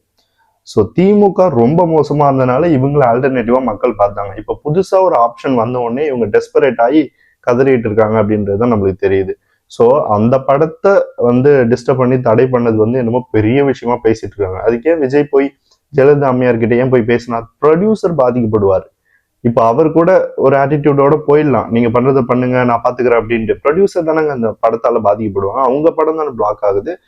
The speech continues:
So அதுக்காக வந்து அப்போ அதிகார திமிர்ல இருந்த அதிமுக முன்னாடி கை கட்டி நிக்க வேண்டிய நிலைமை ஏற்பட்டுச்சு, அதனால நின்னாரு. அதுல என்ன தப்பு இருக்கு? So இவங்க எங்கேயுமே கை கட்டி நின்னது இல்லையா? கால்ல விழுற குரூப் தானே இவங்கலாம்.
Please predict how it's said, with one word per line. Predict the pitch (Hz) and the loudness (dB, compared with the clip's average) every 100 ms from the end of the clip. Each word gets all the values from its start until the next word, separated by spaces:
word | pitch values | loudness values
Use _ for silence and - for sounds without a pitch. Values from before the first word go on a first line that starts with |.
| _ _ _ | _ _ _
So | - 175 180 156 - - | -4 2 2 2 -2 0
அதுக்காக | 135 175 190 185 196 | 0 0 0 0 2
வந்து | 175 151 160 160 | 0 0 0 2
அப்போ | 110 113 165 | 0 0 0
அதிகார | 143 151 170 160 | 0 2 2 2
திமிர்ல | 143 139 135 135 | 0 -2 0 0
இருந்த | 123 117 | 0 0
அதிமுக | 131 151 143 127 | 0 -4 -4 -4
முன்னாடி | 123 120 127 | -4 -4 -4
கை | 143 135 | -2 -2
கட்டி | 139 139 | 0 -4
நிக்க | 127 117 175 | -4 -4 -2
வேண்டிய | 175 156 135 101 | 0 2 0 0
நிலைமை | 110 135 135 | -2 -2 -2
ஏற்பட்டுச்சு, | 113 - 107 - 160 | -4 -4 -8 -2 -2
அதனால | 151 156 | 0 -2
நின்னாரு. | 135 156 139 101 | -2 0 0 0
அதுல | - 131 160 | 0 0 0
என்ன | 170 | -2
தப்பு | 165 123 - | -4 -4 -2
இருக்கு? | - 117 123 _ _ _ _ _ _ _ _ _ _ _ | -2 -4 -10 _ _ _ _ _ _ _ _ _ _ _
So | - 123 | 0 2
இவங்க | 135 165 156 | 2 2 2
எங்கேயுமே | 156 170 | 2 2
கை | 147 139 | 2 2
கட்டி | 143 131 | 2 2
நின்னது | 117 123 120 | 2 2 2
இல்லையா? | 101 104 113 - | 0 0 0 0
கால்ல | 127 180 170 | 2 2 2
விழுற | 151 135 117 | 2 2 0
குரூப் | 120 117 113 | -2 -2 -2
தானே | 117 | -2
இவங்கலாம். | 113 101 104 120 | -2 -4 -2 -2